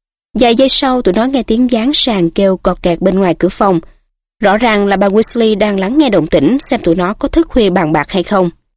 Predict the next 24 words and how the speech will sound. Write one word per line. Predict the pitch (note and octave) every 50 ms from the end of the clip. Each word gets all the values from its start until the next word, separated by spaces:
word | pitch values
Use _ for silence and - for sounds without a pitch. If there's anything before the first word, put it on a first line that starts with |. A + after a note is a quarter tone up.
| _ _ _ _ _ _ _ _ _ _ _ _ _ _ _ -
Hai | - A#3 A3+
con | - A3+ G#3+
cú | G3 - A#3 G#3 A#3 B3
Hedwig | B3 C4 A#3+ - A3+ C4 D#4 D#4+ _ _
và | G3 G#3 G#3+ F#3+ F3+ - -
Pigwidgeon | - B3+ B3+ - - A#3+ B3 A3+ - - - A3 G#3 G#3 G3 F#3 - _ _ _ _ _
rút | - - E4+ E4 -
lên | B3 A#3+ A#3 A#3
một | A3 G#3+ G3+ F3 -
hồi | - G#3 F#3+ F3 E3
hết | F3 A3+
sức | C4+ - - F4+ E4+ -
buồn | A#3+ A3 E3+ -
thảm. | F#3 D#3+ G2+ C3 G#3 C4 D4+ _ _ _ _ _ _ _ _ _ _ _ _ _
Tiếng | - A3+ A3 A3+ B3 A#3
giáng | A#3 G3+ G3 G3+ A3+ B3 B3
lót | A#3 G#3+ A3+ -
sàn | - - - G#3+ G3+ F#3 F3
lại | F3+ E3 E3
kêu | - - A#3+ A#3 A3
cót | - - D#4+ D#4+ -
két | - F4+ F4 D4+
lần | B3 G3 E3
nữa, | E3+ C#3+ B2+ F3+ C#4